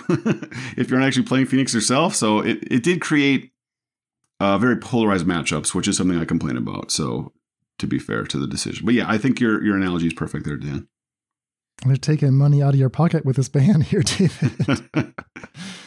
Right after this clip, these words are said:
Speaker 1: Well, maybe they're forcing me to lo-, be a lot more disciplined. It's very easy to build a deck that can beat the Appraiser deck. Um,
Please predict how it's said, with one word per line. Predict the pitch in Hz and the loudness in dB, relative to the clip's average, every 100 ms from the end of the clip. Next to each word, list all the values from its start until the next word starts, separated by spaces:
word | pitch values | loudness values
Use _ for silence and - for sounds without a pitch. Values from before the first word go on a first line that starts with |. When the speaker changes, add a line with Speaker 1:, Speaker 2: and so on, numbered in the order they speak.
| - - | -20 -2
Speaker 1:
Well, | 143 | 2
maybe | 196 | 4
they're | 214 | 4
forcing | 208 202 190 | 4 2 2
me | |
to | 165 | 2
lo-, | 156 117 | 2 2
be | 139 | 2
a | 139 | 4
lot | 139 | 4
more | 135 | 4
disciplined. | 107 123 117 98 | 2 2 0 0
It's | 95 | 0
very | 113 143 | 2 2
easy | 143 147 131 | 2 2 4
to | 113 | 4
build | 110 110 | 2 2
a | 92 | 2
deck | 98 92 | 0 0
that | 85 | -2
can | 90 | 0
beat | 82 90 | 2 2
the | 90 | 0
Appraiser | 85 87 80 80 | -2 -2 -2 -2
deck. | 55 71 - _ - | -4 -8 -12 _ -10
Um, | 67 60 50 - | -6 -4 -4 -6